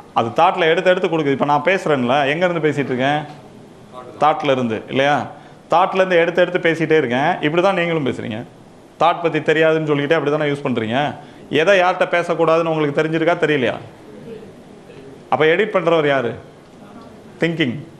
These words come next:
இல்லையா? அப்ப திங்கிங் தாட்டை எப்படி ஹேண்டில் பண்ணுதுன்னு ஏற்கனவே உங்களுக்கு தெரியும். இல்ல, இங்க வர்றதவே எத்தனை பேர் வீட்டுல சொல்லிட்டு வந்தீங்க, இல்ல சொல்லாம வந்தீங்க? யார்கிட்ட சொல்லணும், சொல்லக்கூடாதுன்னுலாம் தெரிஞ்சு தானே வந்திருப்போம்.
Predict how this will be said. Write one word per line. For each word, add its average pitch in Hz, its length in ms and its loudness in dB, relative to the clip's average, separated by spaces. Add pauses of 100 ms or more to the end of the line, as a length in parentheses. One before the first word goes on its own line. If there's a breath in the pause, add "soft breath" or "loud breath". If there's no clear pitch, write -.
(460)
இல்லையா? 147 200 2
அப்ப 143 280 0
திங்கிங் 226 340 -2
தாட்டை 185 320 0
எப்படி 170 220 0
ஹேண்டில் 170 360 -2
பண்ணுதுன்னு 160 320 0
ஏற்கனவே 196 440 2
உங்களுக்கு 180 300 0
தெரியும். 156 340 -2 (1500)
இல்ல, 143 120 2
இங்க 143 240 2
வர்றதவே 180 260 4
எத்தனை 180 240 2
பேர் 170 160 6
வீட்டுல 160 200 2
சொல்லிட்டு 160 320 2
வந்தீங்க, 160 320 2
இல்ல 143 140 0
சொல்லாம 156 300 2
வந்தீங்க? 143 300 -2 (120)
யார்கிட்ட 160 220 0
சொல்லணும், 160 500 0
சொல்லக்கூடாதுன்னுலாம் 160 640 2
தெரிஞ்சு 160 240 0
தானே 165 80 0
வந்திருப்போம். 135 480 0